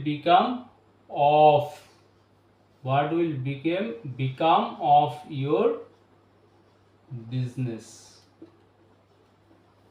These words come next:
What will become of your business? অর্থাৎ তোমার ব্যবসার কি হবে? ঠিক একই রকমভাবে সেকেন্ড সেন্টেন্সটি,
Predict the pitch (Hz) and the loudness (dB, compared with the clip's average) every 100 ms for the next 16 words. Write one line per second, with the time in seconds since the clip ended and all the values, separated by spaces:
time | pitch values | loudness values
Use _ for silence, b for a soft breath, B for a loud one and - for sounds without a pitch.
0 | _ _ _ _ _ _ _ _ _ - | _ _ _ _ _ _ _ _ _ -12
1 | 120 139 147 165 165 127 113 - _ _ | -2 0 2 0 0 -4 -10 -20 _ _
2 | _ 113 123 123 170 214 - 135 131 139 | _ -10 -8 0 2 2 0 -2 -2 -4
3 | 123 117 107 117 107 - 123 - 156 156 | -6 -8 -12 -12 -14 -12 -10 -8 -8 -4
4 | 151 135 127 127 - 139 139 147 147 156 | -4 -2 -4 -4 -4 -4 -2 -2 -2 -6
5 | B B B B _ - 180 - 151 139 | B B B B _ -12 -12 -4 -2 0
6 | 196 202 202 208 202 202 196 185 196 196 | 4 4 4 6 6 6 -2 -2 -2 -2
7 | 202 196 196 202 - 254 | -6 -8 -8 -10 -12 -14